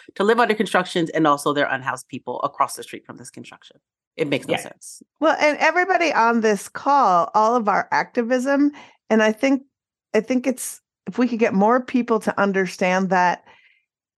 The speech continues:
Speaker 3: in the work that you focus on, when you are in, you're directly involved in the lives of people and you get to know them, and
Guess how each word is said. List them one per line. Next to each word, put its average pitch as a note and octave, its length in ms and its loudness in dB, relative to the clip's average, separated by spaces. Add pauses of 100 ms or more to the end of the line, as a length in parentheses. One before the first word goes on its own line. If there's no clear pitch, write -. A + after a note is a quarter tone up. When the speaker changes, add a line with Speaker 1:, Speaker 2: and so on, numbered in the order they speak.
(140)
Speaker 3:
in D4+ 240 2
the D#4+ 100 4
work A3+ 300 0
that A3 260 0
you G3 300 0 (160)
focus F3 420 -4
on, A#3+ 380 0 (260)
when A#3 380 2
you D#4 140 2
are B3 200 4
in, G3+ 460 -2 (240)
you're G#3 280 0
directly G#3 760 0
involved F3 560 2
in F#3 140 0
the F3+ 100 2
lives D#3 360 2
of G3 100 -2
people G#3+ 420 0
and F#3+ 140 0
you F3 80 0
get F3 220 -2
to F#3+ 100 -2
know D#3 280 0
them, B3 500 0
and D#3+ 420 0